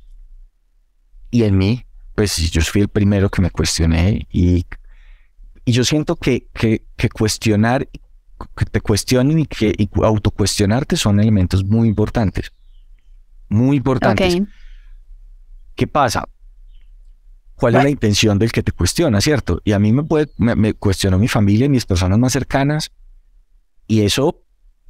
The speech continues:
Speaker 1: era parte de mis elementos de, de juicio para la reflexión que hacía.
Speaker 2: Ujú.
Speaker 1: Pero he tenido la fortuna de,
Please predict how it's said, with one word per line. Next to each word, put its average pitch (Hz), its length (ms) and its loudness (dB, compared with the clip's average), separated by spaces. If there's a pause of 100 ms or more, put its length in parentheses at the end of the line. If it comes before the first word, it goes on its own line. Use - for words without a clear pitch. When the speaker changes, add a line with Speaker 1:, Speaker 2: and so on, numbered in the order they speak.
(140)
Speaker 1:
era 147 180 0
parte 135 380 -2
de 151 100 2
mis 107 220 2
elementos 101 480 2
de, 120 220 -2
de 92 120 0
juicio 104 360 2
para 95 300 0
la 92 120 0
reflexión 85 520 -2
que 113 120 -2
hacía. 131 320 0 (340)
Speaker 2:
Ujú. 196 640 2 (540)
Speaker 1:
Pero 117 200 2
he - 20 -6
tenido 151 420 0
la 139 120 0
fortuna 110 480 0
de, 127 240 2